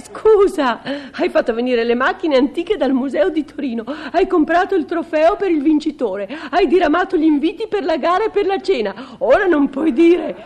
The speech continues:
"dovrei". Eh. Eleuterio, non fare gli occhi indipendenti,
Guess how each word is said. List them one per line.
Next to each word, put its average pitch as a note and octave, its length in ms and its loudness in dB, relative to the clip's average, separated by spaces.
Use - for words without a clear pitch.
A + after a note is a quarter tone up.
"dovrei". G3 680 -4
Eh. G#3+ 680 -6
Eleuterio, F#3 920 -4
non G#3 300 -4
fare G3+ 460 0
gli F#3+ 140 -6
occhi G3+ 300 -6
indipendenti, F#3 1200 -4